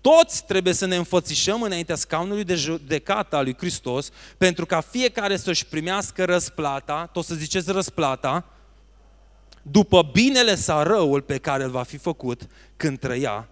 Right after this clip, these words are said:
în trup.” Asta înseamnă că noi, credincioși, eu împreună cu fiecare dintre voi, v-, ne vom înfățișa înaintea scaunului de judecată al Dumnezeu și ce va face Dumnezeu credincioșilor? El ne va judeca,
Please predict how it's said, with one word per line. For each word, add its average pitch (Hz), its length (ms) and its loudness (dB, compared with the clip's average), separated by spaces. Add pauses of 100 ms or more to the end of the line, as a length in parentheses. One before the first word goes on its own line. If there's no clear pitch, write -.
(380)
în 120 160 -10
trup.” 117 340 -10 (1300)
Asta 240 180 -2
înseamnă 285 280 0
că 190 140 -2
noi, 226 240 -2
credincioși, 165 640 -6
eu 294 340 4 (120)
împreună 208 380 0
cu 202 240 -8 (100)
fiecare 220 460 -8
dintre 220 220 -4
voi, 147 360 -4 (260)
v-, 135 220 -6
ne 196 120 4
vom 226 220 0
înfățișa 240 680 2
înaintea 156 340 0
scaunului 196 440 -2
de 214 100 -2
judecată 185 540 0
al 190 60 -2
Dumnezeu 156 420 0 (200)
și - 140 0
ce 202 120 0
va 190 140 0
face 220 280 -4
Dumnezeu 220 360 0
credincioșilor? 214 1120 0 (1900)
El 131 220 -2
ne 156 100 2
va 214 160 4
judeca, 135 640 -2